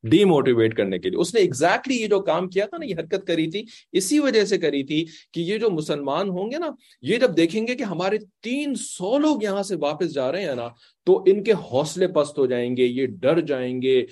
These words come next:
और ये शायद ये भी जो है वो बहुत सारे और लोग भी फिर हमारे साथ जाना शुरू हो जाएं, ठीक है ना, जैसे कि हुआ भी था exactly, ठीक है। इसके तीन सौ लोगों को वहां पे निकलने की वजह से फिर जो मुसलमानों में दो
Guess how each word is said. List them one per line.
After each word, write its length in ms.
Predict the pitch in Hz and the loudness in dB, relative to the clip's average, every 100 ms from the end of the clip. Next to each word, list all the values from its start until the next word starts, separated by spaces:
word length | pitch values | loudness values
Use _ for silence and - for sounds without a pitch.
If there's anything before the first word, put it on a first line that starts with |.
| - - | -12 -8
और 160 | 131 127 | -6 -2
ये 420 | 131 139 127 113 | 0 2 0 -2
शायद 260 | 123 143 123 | -6 -6 -2
ये 160 | 139 | -2
भी 140 | 190 220 | -2 -4
जो 100 | 175 | -6
है 120 | 160 | -4
वो 180 | 147 117 | -4 -4
बहुत 280 | 117 139 | -4 -6
सारे 160 | 156 143 | -4 -2
और 200 | 131 165 | 0 2
लोग 160 | 226 214 | 0 -2
भी 80 | |
फिर 140 | 190 175 | -8 -8
हमारे 240 | 135 127 | -4 -4
साथ 180 | 123 120 | -4 -6
जाना 260 | 113 107 98 | -6 -6 -6
शुरू 220 | 101 87 | -10 -10
हो 80 | 76 | -10
जाएं, 140 | 80 - - - - | -12 -18 -20 -8 -2
ठीक 120 | 185 | 0
है 60 | |
ना, 100 | 277 | 0
जैसे 300 | 196 135 139 | 2 2 0
कि 80 | 147 | 0
हुआ 360 | 147 107 135 139 | 0 4 6 6
भी 120 | 110 | 2
था 160 | 104 90 | 0 -2
exactly, 500 | 87 82 80 80 - | -2 -6 -6 -10 -6
ठीक 180 | 190 | -4
है। 80 | 320 - - - | -4 -6 -10 -4
इसके 220 | 151 180 | 0 0
तीन 220 | 170 180 | 2 2
सौ 160 | 202 202 | 4 2
लोगों 320 | 170 165 175 | 4 4 2
को 220 | 147 123 | 0 0
वहां 120 | 127 131 | 0 0
पे 120 | 151 | 0
निकलने 400 | 127 139 143 180 | 2 0 2 0
की 240 | 185 175 - - | 0 -4 -6 -8
वजह 260 | 110 113 180 | -2 2 2
से 300 | 196 139 151 _ _ _ _ _ _ _ _ _ 165 | 2 -2 -2 _ _ _ _ _ _ _ _ _ 2
फिर 160 | 190 | 2
जो 400 | 170 196 202 208 139 | 4 6 6 2 -2
मुसलमानों 680 | 131 143 127 131 156 202 | -10 -10 -6 -4 -2 -2
में 440 | 190 175 185 - 113 | -2 -2 -4 -6 -4
दो 180 | 147 | -2